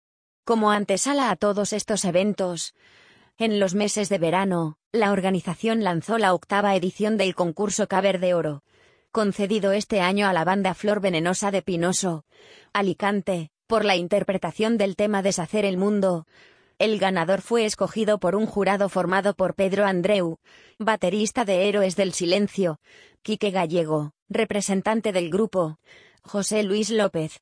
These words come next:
Las Líneas del Caos, Club de Fans, e Ignacio García por el Día H. Desde aquí nuestro apoyo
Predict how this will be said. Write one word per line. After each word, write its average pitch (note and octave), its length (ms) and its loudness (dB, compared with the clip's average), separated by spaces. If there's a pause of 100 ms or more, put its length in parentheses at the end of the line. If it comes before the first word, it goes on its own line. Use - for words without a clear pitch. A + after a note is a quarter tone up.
(140)
Las G3+ 240 0
Líneas G3+ 440 0
del F3 200 0
Caos, G3 540 -2 (560)
Club G#3+ 240 0
de F#3+ 120 0
Fans, E3+ 540 -2 (140)
e A3+ 120 2
Ignacio G#3 520 0
García G#3 420 -2
por G#3 160 0
el F#3 160 0
Día F#3+ 340 2
H. G#3+ 260 -2
Desde F3+ 320 0
aquí F#3+ 260 0
nuestro G3 360 0
apoyo E3 520 0